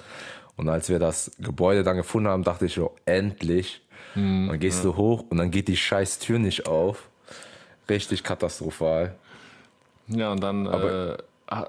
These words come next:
Speaker 2: ja, erzähl.
Speaker 1: Ja, genau. Und <laughs> ja, dann ka-, bin ich halt runtergegangen, guck den Briefkasten, ich sehe da so Briefe drin, ich so, „Hä? Das kann gar nicht unser Airbnb sein, weil da kommen ja Briefe an, da wohnt halt wahrscheinlich je-, jemand.“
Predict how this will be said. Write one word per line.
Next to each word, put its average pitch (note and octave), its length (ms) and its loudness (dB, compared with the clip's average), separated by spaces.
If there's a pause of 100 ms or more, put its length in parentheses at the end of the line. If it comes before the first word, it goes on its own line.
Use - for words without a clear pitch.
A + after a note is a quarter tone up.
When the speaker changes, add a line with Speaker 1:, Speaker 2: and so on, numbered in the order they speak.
(160)
Speaker 2:
ja, G#2 80 0
erzähl. F2+ 260 0
Speaker 1:
Ja, D2+ 60 0
genau. E2+ 320 0 (320)
Und E2 240 -4 (520)
<laughs> D#3 520 -6
ja, F2+ 240 2 (380)
dann E2+ 180 -4
ka-, F#2+ 160 2
bin F#2+ 200 0
ich A2 100 0
halt G#2 100 2
runtergegangen, A2+ 640 2 (180)
guck - 200 -4
den F#2 140 2
Briefkasten, G#2+ 560 -2
ich E2+ 80 -4
sehe G2 100 2
da F2 120 2 (140)
so E2+ 100 -6
Briefe G2 300 -2
drin, F#2+ 160 -4
ich F2 80 -4
so, - 120 -2
„Hä? A2+ 340 -2 (400)
Das - 160 -6
kann A2+ 180 0
gar G#2 160 2
nicht G2 160 0
unser F2+ 240 2
Airbnb F2 460 2
sein, F2+ 420 0
weil D#2 440 2
da - 100 -8
kommen E2 200 -2
ja D2+ 100 0
Briefe E2+ 320 -2
an, D2+ 80 0
da D2 120 -4
wohnt G2+ 300 0
halt D#2 240 -4 (240)
wahrscheinlich D#2 420 -2
je-, D#2 220 0
jemand.“ E2 500 0